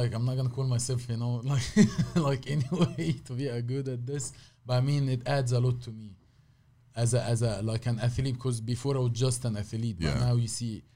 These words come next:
Speaker 1: U F C, boxing, ma-, all this, the promo, the selling the match, selling the, yeah.
Speaker 2: Yeah.
Speaker 1: So that adds to me,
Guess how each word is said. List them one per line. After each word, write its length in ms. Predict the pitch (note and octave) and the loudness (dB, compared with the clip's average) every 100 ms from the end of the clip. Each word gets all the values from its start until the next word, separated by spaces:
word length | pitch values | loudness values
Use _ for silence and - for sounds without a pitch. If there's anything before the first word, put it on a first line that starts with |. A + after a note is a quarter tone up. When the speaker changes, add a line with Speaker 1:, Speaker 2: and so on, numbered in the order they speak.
| _ _ _ _ - | _ _ _ _ -4
Speaker 1:
U 140 | D3 | 0
F 100 | C3 | 0
C, 460 | B2 - C3+ C3 G#2+ | 0 -2 -2 -2 -2
boxing, 420 | G#2 C3+ - C3+ B2+ | -4 -4 -4 -2 -2
ma-, 100 | C3 | -2
all 220 | C3+ C3+ | -2 -2
this, 260 | B2 B2 G#2+ | -2 -2 -4
the 160 | G#2+ | -8
promo, 480 | - B2+ B2+ A#2+ A2 | -8 -4 0 0 -2
the 140 | G2+ | -4
selling 400 | F#2 - B2+ B2 | -8 -4 0 2
the 100 | A2+ | 0
match, 220 | G#2 A#2+ A#2+ | -2 -4 -4
selling 320 | - A#2+ A2 | -4 -2 -4
the, 80 | G2 | -4
yeah. 240 | A#2 F#2+ - - | -6 -8 -10 -2
Speaker 2:
Yeah. 220 | - D#2+ C2+ | 4 6 4
Speaker 1:
So 80 | A#2+ | 2
that 200 | C3 - | 0 0
adds 360 | C3+ B2+ A#2+ | 0 0 -2
to 100 | - | -6
me, 360 | A#2 B2 A#2 F#2 | -2 0 0 -4